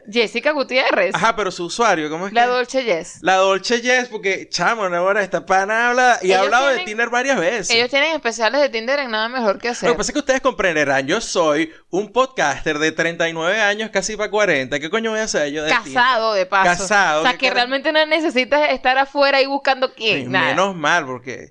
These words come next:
Speaker 1: Yo,
Speaker 2: menos mal, porque de
Speaker 1: coño,
Speaker 2: pana, yo tuviera en el
Speaker 1: esto
Speaker 2: teléfono
Speaker 1: sería
Speaker 2: una
Speaker 1: complicado.
Speaker 2: Yo, no, yo, mira, yo tu-, para mí, yo, yo, menos mal que no tengo que salir a buscar a nadie, porque eso de hablarle a la gente a mí no se me dificulta. Yo crecí en una época en la que había que hablarle a la gente.
Speaker 1: Ah, claro.
Speaker 2: Que a ti te conocí,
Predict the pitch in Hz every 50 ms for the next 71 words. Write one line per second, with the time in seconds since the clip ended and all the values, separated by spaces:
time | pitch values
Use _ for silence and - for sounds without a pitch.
0 | _ - 233 269 - 139 143 160 190 190 196 208 202 202 208 202 196 196 196 196
1 | 208 208 208 208 190 185 185 185 226 220 220 240 247 254 269 269 269 240 240 -
2 | 196 190 190 480 339 370 381 247 571 554 494 480 415 294 - 247 254 240 240 208
3 | 170 - - - - 151 180 180 - 190 226 220 175 170 175 190 - 196 202 185
4 | 170 165 180 180 214 214 180 214 190 190 190 240 302 381 392 - - 160 185 196
5 | 190 - 160 156 202 196 - - - - _ - 175 185 208 233 262 247 254 254
6 | 247 - 240 233 233 - - - - 180 170 170 175 214 202 175 - 170 160 175
7 | 175 165 151 143 143 139 131 135 123 131 131 - _ _ _ - - 170 175 277
8 | 285 269 226 214 226 247 269 277 254 214 196 233 254 254 247 208 196 202 - 226
9 | 220 220 214 - - 175 - 233 285 - - 302 - - - - 151 156 185 170
10 | 175 170 175 170 - 185 180 180 202 202 190 190 185 233 233 247 208 175 - 160
11 | 147 143 135 143 156 147 151 175 214 277 269 240 190 160 151 143 143 139 131 120
12 | 120 - 220 - 202 214 208 208 - 208 180 160 151 135 139 185 175 165 170 -
13 | 170 175 190 214 214 233 233 208 185 175 - - 180 180 190 202 214 220 233 233
14 | 233 240 240 233 -